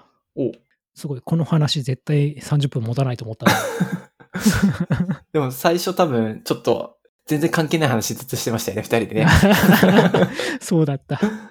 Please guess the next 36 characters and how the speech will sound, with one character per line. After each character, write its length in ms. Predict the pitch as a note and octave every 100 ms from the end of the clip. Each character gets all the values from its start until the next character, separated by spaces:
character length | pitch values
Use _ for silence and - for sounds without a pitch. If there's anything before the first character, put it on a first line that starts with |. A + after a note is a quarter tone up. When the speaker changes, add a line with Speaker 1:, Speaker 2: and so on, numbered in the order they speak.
| _ C4+ - - - - _ _ _ _ _ _ _ _ _ _ _ - - _ -
Speaker 2:
で 60 | E3
は、 200 | C3 B2 - _ _ _ _ _ _
Twitter 500 | - F3 - F3 C3+
で 100 | C3+
は、 300 | D3 D#3+ -
ハ 140 | - F3+
ッ 20 |
シ 280 | - - D3+
ュ 60 | D3+
ゆ 120 | C#3+
る 120 | D3
テ 140 | D3+ C#3+
ク 120 | D3
を 80 | C#3
つ 120 | -
け 120 | D3
て、 260 | E3 F3 _ _ _
感 200 | - D#3
想 180 | E3 D3+
な 100 | D3
ど 160 | C3+ _
ツ 160 | - C#3
イ 60 |
ー 20 |
ト 200 | C3+ C#3
を 140 | C#3 -
よ 100 | C#3+
ろ 80 | B2+
し 80 | -
く 80 | C#3
お 80 |
願 240 | B2+ B2+ B2
い 60 |
し 100 | -
ま 260 | C#3+ D3+ D#3
す。 240 | - -